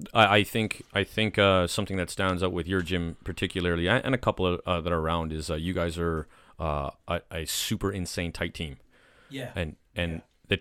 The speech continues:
Speaker 1: the team, you often hear that the team is only strong as its weakest link. Well, if you don't have a weak link, then that's a hell of a strong team.
Speaker 2: Yeah, yeah,
Speaker 1: And,
Speaker 2: sure.
Speaker 1: and I think you guys, uh, do a good job of that. Um, so you, you just have a system in place. Everybody runs the system. Everybody pushes each other, and that's a well-oiled machine.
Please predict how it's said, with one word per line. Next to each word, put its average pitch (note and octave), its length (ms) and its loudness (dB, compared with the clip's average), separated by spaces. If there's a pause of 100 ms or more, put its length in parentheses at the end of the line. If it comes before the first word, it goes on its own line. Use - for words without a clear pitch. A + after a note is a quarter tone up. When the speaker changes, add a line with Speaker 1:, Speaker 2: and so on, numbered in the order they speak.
(120)
Speaker 1:
the G#2 60 2
team, G#2 440 2
you G#2+ 160 4
often G2+ 220 2
hear F#2+ 140 2
that E2+ 160 0
the F2+ 40 -12
team F#2+ 160 -2
is F2 100 0
only E2+ 160 -2
strong E2+ 280 -2
as D#2 60 -4
its D#2 140 -8
weakest E2 300 -6
link. E2+ 200 -4
Well, E2 80 -4
if - 80 -8
you - 40 -6
don't E2 140 -4
have E2 160 0
a D#2 40 -2
weak E2 220 -4
link, E2+ 160 -2
then D2+ 120 -8
that's D#2 140 -8
a D#2 60 -8
hell E2+ 140 -4
of D2 60 -6
a D2+ 40 -8
strong D2+ 220 -6
team. D2+ 200 -8
Speaker 2:
Yeah, F2+ 100 -12 (180)
yeah, F#2+ 120 -14 (300)
Speaker 1:
And, F2 120 0
Speaker 2:
sure. F2 80 -4
Speaker 1:
and F2 100 0
I E2+ 40 0
think F#2 200 -2
you F#2+ 80 0
guys, F2+ 240 2
uh, D#2+ 160 0
do E2+ 120 -2
a D#2+ 40 -4
good E2 140 -4
job E2+ 200 -2
of E2 60 -6
that. D#2 180 -8 (880)
Um, F#2 400 -2 (1120)
so - 160 -4
you, F#2 240 -6
you F2 80 -12
just F#2 160 -6
have G#2+ 140 4
a G#2 40 2
system C3 300 4
in B2+ 80 6
place. D3 340 6
Everybody B2 320 6
runs C3 240 6
the A#2+ 80 2
system. C3+ 340 2
Everybody B2 340 4
pushes C3+ 380 2
each A#2+ 160 0
other, C#3+ 280 8
and G#2+ 100 6
that's G2 140 4
a - 20 0
well-oiled A2 400 8
machine. C3+ 360 2